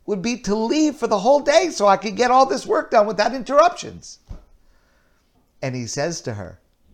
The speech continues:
"You expect me to help the whole day?" Yes, yes, you should help the whole day.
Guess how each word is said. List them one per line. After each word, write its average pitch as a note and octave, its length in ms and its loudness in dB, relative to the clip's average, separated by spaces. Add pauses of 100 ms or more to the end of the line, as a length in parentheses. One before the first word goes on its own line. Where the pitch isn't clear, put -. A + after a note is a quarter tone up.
(500)
"You B2 180 -6
expect - 640 -4
me E3+ 160 -6
to G#2 160 -8
help D3+ 420 -2
the G#2+ 140 -6
whole D#3+ 360 2
day?" E4 520 2 (4000)
Yes, D3+ 600 -2 (960)
yes, - 480 -8 (500)
you D3 200 -6
should D#3 260 -8
help D#3+ 520 -4 (360)
the E3 140 -4
whole C3+ 760 -2 (400)
day. G2 360 -10